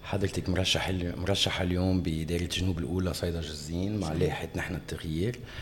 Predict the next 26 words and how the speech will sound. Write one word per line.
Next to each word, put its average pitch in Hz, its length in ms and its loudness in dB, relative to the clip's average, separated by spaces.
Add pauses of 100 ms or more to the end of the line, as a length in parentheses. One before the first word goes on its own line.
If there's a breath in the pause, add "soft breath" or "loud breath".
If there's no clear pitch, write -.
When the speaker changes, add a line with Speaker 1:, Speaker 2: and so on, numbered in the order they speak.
(220 loud breath)
Speaker 1:
هيدي 104 160 4
مش 113 120 4
تجربتك 98 460 2
الأولى 87 280 2
بالانتخابات، 80 720 2
كمان 90 220 2
كنت 82 220 2
مرشحة 82 440 8
مع 80 140 6
لائحة 80 380 4
نقابة 87 360 6
تنتفض. 92 560 4 (760 loud breath)
آه، 82 360 4
واليوم، 98 600 8
آه، 90 220 6
أنت 92 180 4
مهندسة 92 400 12 (180)
ميكانيك 90 720 6 (200)
ومديرة 82 920 4 (100)
دائرة 90 380 4
الترخيص - 640 2
والمراقبة 78 800 8
بوزارة 76 460 4
الصناعة 85 760 8
بفرع 76 360 4
جنوب. 76 320 4